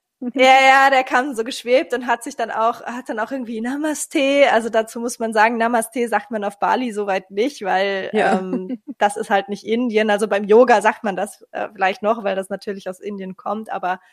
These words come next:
Speaker 1: balinesisch ist es nicht, Namaste zu sagen, aber er begrüßte dann alle mit Namaste, setzte sich dann auf das Sofa und hat dann erstmal, ach, er kam komplett ohne Schuhe. Ja, er hatte von vornherein keine Schuhe an. Das heißt, er hat auch auf der Straße und so,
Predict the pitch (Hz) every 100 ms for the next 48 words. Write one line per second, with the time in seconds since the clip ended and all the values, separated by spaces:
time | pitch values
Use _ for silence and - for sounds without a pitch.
0 | _ _ _ - 240 254 240 247 254 240
1 | 226 202 240 294 359 - - 220 226 254
2 | 269 - 254 254 214 233 302 262 262 -
3 | 233 214 208 240 - 254 254 - 220 196
4 | 226 247 226 220 202 202 202 233 240 -
5 | - - - - - - 247 - 262 233
6 | 247 226 190 214 202 - 240 247 214 220
7 | 208 208 196 220 233 - 208 - 240 254
8 | - 277 311 247 214 220 220 185 185 -
9 | 185 170 175 214 160 208 190 196 202 -
10 | 185 180 185 233 220 180 - 190 175 180
11 | 196 220 - 185 185 185 190 185 - 180
12 | 180 185 - 185 - 185 175 202 196 175
13 | 180 185 180